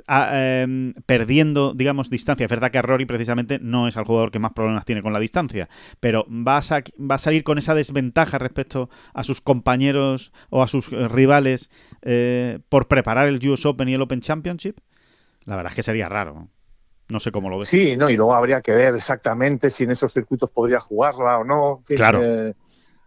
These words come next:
Speaker 2: eh, eso para empezar. Eh, sí, a mí es, en este sen-, en, en este caso concreto me da la sensación de que a Rory se le ha ido un poquitín la pelotita, ¿eh? Eh, y, y,
Speaker 1: <laughs> Nunca
Speaker 2: y no
Speaker 1: mejor
Speaker 2: de
Speaker 1: dicho.
Speaker 2: golf.
Speaker 1: <laughs> Nunca mejor dicho. <laughs> La bola, ¿no? Se le ha ido la bola.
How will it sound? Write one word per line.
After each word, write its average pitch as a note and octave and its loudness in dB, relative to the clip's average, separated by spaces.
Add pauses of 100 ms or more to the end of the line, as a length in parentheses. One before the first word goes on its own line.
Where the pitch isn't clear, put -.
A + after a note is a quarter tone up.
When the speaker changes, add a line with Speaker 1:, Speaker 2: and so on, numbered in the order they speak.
Speaker 2:
eh, A2+ 0
eso C#3 0
para C#3+ 2
empezar. A#2 -4 (480)
Eh, A#2+ 4
sí, C3+ 2
a B2 0
mí D#3+ 2
es, D#3+ 2
en D3+ 0
este D#3+ 2
sen-, D3+ 0 (300)
en, - -8
en C#3+ 0
este D#3+ 0
caso D3+ -2
concreto D3 2
me C3+ 2
da B2+ 2
la C#3 0
sensación C#3 2
de C#3+ 4
que A#2+ 0
a A2 4
Rory B2+ 2
se C3 0
le A#2+ 4
ha - 4
ido C3+ 2
un C3 -2
poquitín C3 2
la C#3+ 4
pelotita, G2 -4 (180)
¿eh? D3 0
Eh, - 0
y, A#2 0
y, C3+ 0
Speaker 1:
<laughs> - -
Nunca C#3 2
Speaker 2:
y C3+ 6
no C3+ 6
Speaker 1:
mejor C#3+ 6
Speaker 2:
de - 4
Speaker 1:
dicho. A#2 2 (440)
Speaker 2:
golf. D#3+ -2
Speaker 1:
<laughs> - -
Nunca E3 0
mejor D#3+ 0
dicho. D3 -4 (680)
<laughs> - -6
La A#2 0
bola, A#2+ 4
¿no? D3+ -8
Se B2 -4
le C3 2
ha - 4
ido D#3 6
la C#3 6
bola. A#2+ 2